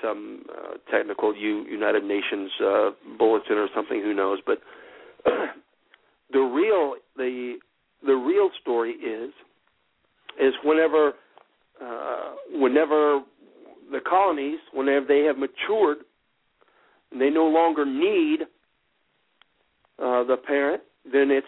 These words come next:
time for them to be on their own. And that's what's happened with the Americas. <clears throat> Now, I encourage you to, to look at the book list,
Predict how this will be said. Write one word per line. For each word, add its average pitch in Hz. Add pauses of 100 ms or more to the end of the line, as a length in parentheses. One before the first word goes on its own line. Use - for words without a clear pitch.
(140)
time 165
for 160
them 139 (100)
to 156
be 143
on 156
their 170
own. 208 (2250)
And 110
that's 143
what's 160
happened 151 (1600)
with 127
the 156
Americas. 170 (640)
<clears throat> - (1500)
Now, 151
I 165
encourage 214
you 185 (100)
to, 143 (880)
to 147
look 135
at 117 (140)
the 101 (540)
book 131 (100)
list, -